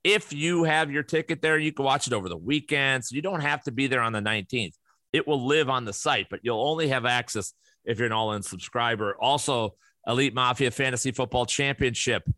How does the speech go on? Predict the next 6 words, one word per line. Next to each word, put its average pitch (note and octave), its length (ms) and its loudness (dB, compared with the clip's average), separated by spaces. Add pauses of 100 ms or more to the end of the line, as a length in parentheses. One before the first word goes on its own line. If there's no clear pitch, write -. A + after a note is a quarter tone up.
(340)
all C#3 280 4
summer C#3+ 340 2
long C#3 460 2 (180)
after C3+ 460 0
August C3+ 360 0
nineteenth. C3+ 560 -4